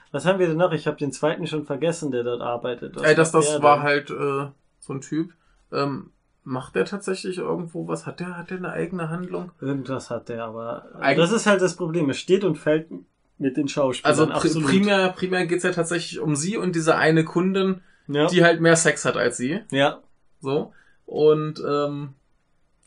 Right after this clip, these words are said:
Speaker 2: die, äh, überlegen ja auch die ganze Zeit, weil sie ständig irgendwie was mit dem Auge hat und so weiter, ob sie nicht von ihrem Ehemann geschlagen wird.
Speaker 1: Ja, äh,
Speaker 2: Das
Speaker 1: genau.
Speaker 2: ist, das ist ja auch grandios, wo sie dann
Speaker 1: <laughs>
Speaker 2: mit, mit diesem Augenpflaster, Augenklappe
Speaker 1: Mhm.
Speaker 2: da hinkommt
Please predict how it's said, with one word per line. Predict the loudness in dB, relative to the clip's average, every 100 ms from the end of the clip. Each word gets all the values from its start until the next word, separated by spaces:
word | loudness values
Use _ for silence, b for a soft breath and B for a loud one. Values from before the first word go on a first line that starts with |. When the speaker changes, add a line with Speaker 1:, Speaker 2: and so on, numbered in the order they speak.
| _
Speaker 2:
die, | -2 0 0
äh, | 4 6 4 0
überlegen | -2 0 0 0
ja | 2 2
auch | -2
die | -8 -14 -8
ganze | -6 -4 -6
Zeit, | -4
weil | -4 -4
sie | -6 -8
ständig | -6 -6 -4
irgendwie | -6 -6 -6
was | -8
mit | -8
dem | -6
Auge | -2 0 -2
hat | -4 -8
und | -8
so | -6
weiter, | -4 -6
ob | -6
sie | -8
nicht | -8
von | -6 -6
ihrem | -4
Ehemann | -2 0 0 -2
geschlagen | -4 -2 2 2 0 -2
wird. | -2 -4 -2
Speaker 1:
Ja, | 2 2 2 -2 -4
äh, | -2
Speaker 2:
Das | 2
Speaker 1:
genau. | 2
Speaker 2:
ist, | 2
das |
ist | 0
ja | 0
auch | 0
grandios, | 0 0 0 -2
wo | -6 -6
sie | -8 -2
dann | 0
Speaker 1:
<laughs> | 4 4 4 2
Speaker 2:
mit, | 0 -2
mit | -6
diesem | -8 -8 -6
Augenpflaster, | 0 2 2 -2 -4 -4 -2 -2 0 0 0
Augenklappe | -2 0 2 2
Speaker 1:
Mhm. | 4
Speaker 2:
da | 6 4
hinkommt | 4 2 2 2 2